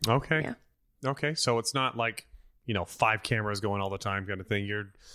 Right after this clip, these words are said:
Speaker 1: they're really, it's, it's pretty focused with just those two cameras. Yeah.
Speaker 2: Yeah, we've gotten pretty efficient at it. So, like, even though an experience might be, let's say, a four-month-long transformation, we only have, like, three to four shoot days.
Speaker 1: Mm-hmm.
Speaker 2: Because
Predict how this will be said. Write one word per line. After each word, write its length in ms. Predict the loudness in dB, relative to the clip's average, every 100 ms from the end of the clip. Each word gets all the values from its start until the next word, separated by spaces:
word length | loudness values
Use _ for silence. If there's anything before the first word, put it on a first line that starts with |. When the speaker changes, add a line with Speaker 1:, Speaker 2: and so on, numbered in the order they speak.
| -10 0
Speaker 1:
they're 120 | 2
really, 240 | 4 2
it's, 140 | 0 -2
it's 120 | -6 0
pretty 160 | 2
focused 420 | 4 2 2 -8 -8
with 100 | -10
just 160 | -6
those 140 | -6 -4
two 140 | -4
cameras. 420 | -2 -4 -4 -2 4
Yeah. 80 | 6
Speaker 2:
Yeah, 220 | 6 4
we've 200 | 2 0
gotten 200 | 0 0 2
pretty 200 | 4 4
efficient 500 | 4 2 2 2 2
at 140 | 0
it. 100 | 0
So, 120 | 0
like, 180 | 0 -2
even 360 | -4 -2 2 2
though 120 | 2
an 80 | 2
experience 480 | 0 0 0 0 0
might 220 | 0 -2 0
be, 260 | 0 0
let's 180 | 0 0
say, 260 | 0 0 -2
a 80 | -4
four-month-long 800 | -2 0 0 -2 -6 -8 -8 -6
transformation, 840 | -4 -2 -2 -4 -4 -2 -2 -2 -8 -20 -14 0
we 180 | 2 4
only 280 | 4 2
have, 280 | 2 2 0
like, 300 | 0 0 0
three 240 | -2 0 0
to 60 |
four 180 | 0 -4
shoot 260 | 0 -2 -2
days. 440 | -6 -2 -2 -4 _
Speaker 1:
Mm-hmm. 120 | 2
Speaker 2:
Because 520 | 6 6 6 4 2